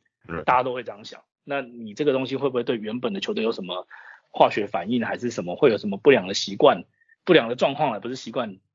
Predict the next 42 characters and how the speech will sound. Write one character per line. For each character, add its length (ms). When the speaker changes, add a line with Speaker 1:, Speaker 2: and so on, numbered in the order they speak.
Speaker 2:
这 80
个 80
就 60
不 120
知 120
道， 260
对 120
啊， 60
这 120
个 60
都 100
要 120
再 120
观 200
察 180
看 180
看。 140
然 120
后 80
再 120
加 220
上， 360
再 160
加 140
上， 300
老 100
实 120
说， 200
去 160
年 180
Adebayo 520
的 220
这 140
个 160
状 200
态 140
其 140
实 120
也 60
不 140
是 160
说 360